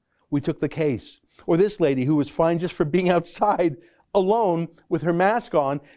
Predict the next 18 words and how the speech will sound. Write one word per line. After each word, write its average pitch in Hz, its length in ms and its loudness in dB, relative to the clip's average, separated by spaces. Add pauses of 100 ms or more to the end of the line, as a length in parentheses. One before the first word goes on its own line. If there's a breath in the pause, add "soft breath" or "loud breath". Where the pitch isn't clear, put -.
because 165 240 0
she - 160 -4
was 180 180 0
carrying 170 380 0
a 147 60 -4
political 160 520 0
sign 151 460 0 (220 soft breath)
criticizing 156 640 0
the 147 60 0
government. 147 380 0
You 170 120 0
see 262 200 -6
what 240 120 2
I - 20 2
mean 196 160 -2
about 160 220 -2
police 147 280 -6
bullying? 127 580 -6